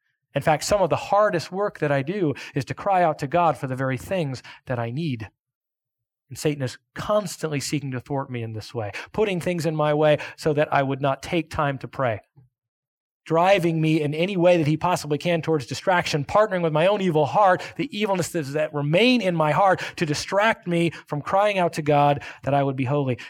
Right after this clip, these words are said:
And so I urge you this week that you might place again into your schedule, into your time, into your prayer time, a whole, a whole period of that which is crying out to God that you would be pure. Look in the Psalms. David cries out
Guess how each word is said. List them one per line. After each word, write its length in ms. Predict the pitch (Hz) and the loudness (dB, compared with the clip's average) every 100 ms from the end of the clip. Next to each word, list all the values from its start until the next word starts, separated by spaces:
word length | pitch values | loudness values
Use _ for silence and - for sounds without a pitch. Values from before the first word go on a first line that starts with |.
| - | -8
And 120 | 131 | -4
so 160 | 151 139 | 0 2
I 160 | 139 | 0
urge 340 | - 160 170 127 | 2 0 0 -4
you 200 | 123 120 - - | -6 -8 -8 -2
this 240 | 143 - | -2 0
week 300 | 160 147 127 | 0 0 0
that 180 | 127 - | -8 -6
you 80 | 151 | -2
might 340 | 135 127 - | -2 -2 -8
place 280 | - 165 143 - | -2 -2 0 -6
again 580 | 123 123 165 175 139 135 | -8 -4 2 2 2 -2
into 380 | 160 180 175 160 | -4 -4 -4 -4
your 220 | 147 135 | -4 -4
schedule, 520 | 123 - 147 143 120 - | -6 -4 -4 -2 -8 -6
into 340 | 175 190 175 | -8 -8 -6
your 180 | 160 143 | -4 -4
time, 380 | - 143 120 107 _ _ _ | -4 -4 -4 -6 _ _ _
into 320 | 208 214 208 | -4 -4 -6
your 240 | 196 185 170 | -2 0 0
prayer 360 | - 180 170 | -2 0 0
time, 280 | - 110 98 _ _ _ _ _ _ _ _ _ _ _ _ _ - | -4 -8 -10 _ _ _ _ _ _ _ _ _ _ _ _ _ -10
a 40 | |
whole, 440 | - 170 165 151 151 | -4 0 0 0 -2
a 60 | |
whole 160 | 131 143 | -4 -4
period 480 | - - 202 185 156 | -6 -12 -4 0 0
of 120 | 139 | 2
that 200 | 151 135 - - | 2 0 -4 -10
which 160 | 143 | -8
is 100 | 127 | -10
crying 460 | - - 180 175 160 | -12 -4 -2 -2 -2
out 160 | 143 | -4
to 80 | 147 | -6
God 260 | 139 147 135 | -2 -2 -2
that 180 | 123 156 | -6 -6
you 80 | |
would 120 | 139 123 | -6 -6
be 100 | 113 | -6
pure. 260 | 170 139 - - | -2 -2 -4 -6
Look 140 | 240 | -4
in 60 | 247 | -2
the 80 | - | -4
Psalms. 460 | 208 214 123 - _ _ _ _ _ | -4 -6 -8 -16 _ _ _ _ _
David 180 | 226 180 | -2 -2
cries 380 | - 196 202 - 170 | -2 0 0 0 0
out 180 | 180 | 0